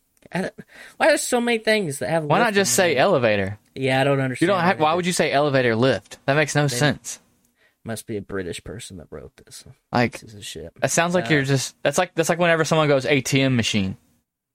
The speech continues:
Speaker 1: Yeah, yeah. Weird.
Speaker 2: Yeah.
Speaker 1: Um, so anyway, she
Speaker 2: <laughs>
Speaker 1: fucking attacked him in a, <laughs> in, uh, February, punching him in an elevator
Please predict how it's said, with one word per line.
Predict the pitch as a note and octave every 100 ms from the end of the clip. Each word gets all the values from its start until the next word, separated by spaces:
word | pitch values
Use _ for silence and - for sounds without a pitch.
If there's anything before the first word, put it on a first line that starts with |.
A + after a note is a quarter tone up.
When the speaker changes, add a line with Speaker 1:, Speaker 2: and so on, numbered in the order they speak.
| -
Speaker 1:
Yeah, | A#2+ A#2 G#2 A2+ _
yeah. | - A#2+ A#2 A2 - _ _ _ _ _ _ _ _ _ _
Weird. | A2+ A#2 A2 G#2+ _ -
Speaker 2:
Yeah. | B2 B2 A#2
Speaker 1:
Um, | A#2 A2+ A2 - - -
so | G#3+
anyway, | A3 D3+ E3+ - - - -
she | - C#3+
Speaker 2:
<laughs> |
Speaker 1:
fucking | C#3 D#3 D3+
attacked | - - D3+ -
him | D#3+ D#3+
in | D3+
a, | D3 - - C#3
<laughs> | - _
in, | D3 D3 C#3 C3+
uh, | C3 C3 B2
February, | - D3+ C#3 B2+ A#2 A#2 A#2 A#2 A#2+ _ _ _ _ _ -
punching | C#3+ C#3 C#3
him | C#3
in | C#3
an | C3
elevator | C#3+ D3 B2+ A#2+ A#2 A#2+